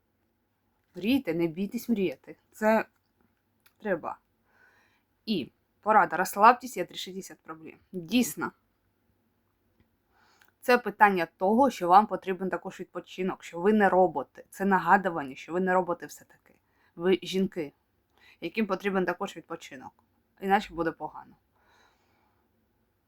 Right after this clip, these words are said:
Дуже погано. Дуже такі хороші поради мені подобаються для вас.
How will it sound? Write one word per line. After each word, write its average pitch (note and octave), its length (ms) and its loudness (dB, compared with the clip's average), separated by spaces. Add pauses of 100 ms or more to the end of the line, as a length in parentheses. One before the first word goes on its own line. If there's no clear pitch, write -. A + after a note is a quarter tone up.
(500)
Дуже F#3 380 -2
погано. C#3+ 440 -12 (4000)
Дуже G#3 420 2 (300)
такі G3 300 -12
хороші G#3 560 0
поради G3 520 4 (240)
мені F3+ 280 -8
подобаються D#3 800 -14 (240)
для E3 180 -14
вас. F#3 480 2